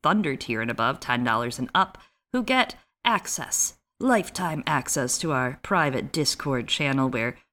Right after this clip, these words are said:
people gather to post memes and art and food, lots of food. There's so much food. We are a food podcast.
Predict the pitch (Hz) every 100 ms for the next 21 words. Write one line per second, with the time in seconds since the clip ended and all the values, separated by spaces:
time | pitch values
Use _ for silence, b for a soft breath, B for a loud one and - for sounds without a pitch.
0 | - 220 170 147 175 151 156 151 - 123
1 | 120 - 185 - 147 160 180 180 147 131
2 | 143 151 165 165 147 - 156 165 175 156
3 | 196 131 - 82 - - - 208 160 -
4 | - 110 147 220 - 156 147 147 - 143
5 | 143 120 120 - 120 123